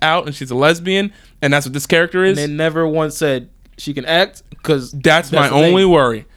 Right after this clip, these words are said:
Speaker 1: And I'm not saying she, there's no way she can act. I'm saying she gonna have to bring her A game.
Speaker 2: Mm-hmm.
Speaker 1: Because Grant Gustin and the girl who plays Iris can act on Flash.
Speaker 2: Yo.
Speaker 1: Uh, Stephen
Speaker 2: Yes.
Speaker 1: Amell can act on Arrow. It may be stiff sometimes, but he can act.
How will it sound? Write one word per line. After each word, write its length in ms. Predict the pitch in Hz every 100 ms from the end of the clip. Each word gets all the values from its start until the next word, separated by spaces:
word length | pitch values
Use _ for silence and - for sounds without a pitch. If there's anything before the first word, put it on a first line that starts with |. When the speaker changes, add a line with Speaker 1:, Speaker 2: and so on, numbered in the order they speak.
| -
Speaker 1:
And 120 | 147 143
I'm 160 | 147
not 240 | 165 170 -
saying 440 | - 170 165 160 - -
she, 180 | -
there's 240 | 156 156 143
no 300 | 160 190 165
way 160 | 160
she 240 | 139 - 240
can 160 | 131
act. 260 | 110 110 120
I'm 140 | 147 147
saying 420 | 175 151 131 120 - _ _ -
she 240 | - 220
gonna 140 | 247
have 160 | 156 135
to 80 | 123
bring 520 | 113 135 131 123 - - - _
her 140 | - 123
A 120 | 147
game. 220 | 123 55
Speaker 2:
Mm-hmm. 280 | - - -
Speaker 1:
Because 500 | 143 143 143 123 - - _ - 139
Grant 340 | 165 175 196
Gustin 460 | 170 180 - 202 175
and 80 | 147
the 60 |
girl 180 | 143 160
who 80 | 160
plays 240 | 165 147 -
Iris 340 | 151 147 120
can 160 | - 127 -
act 360 | 123 110 - -
on 200 | 127 117
Flash. 540 | - 110 - - - -
Speaker 2:
Yo. 420 | 127 131 113 107 104 -
Speaker 1:
Uh, 300 | 139 131 120
Stephen 460 | 113 113 240 269
Speaker 2:
Yes. 80 | 220
Speaker 1:
Amell 220 | 220 240
can 140 | 175 143
act 300 | 139 131 - - -
on 100 | 135
Arrow. 380 | 135 110 123 156
It 100 | 147
may 120 | 143
be 120 | 131 117
stiff 380 | - 190 214
sometimes, 600 | - - 220 220 214 220
but 120 | 220 165
he 80 |
can 140 | 180 151
act. 380 | 123 107 -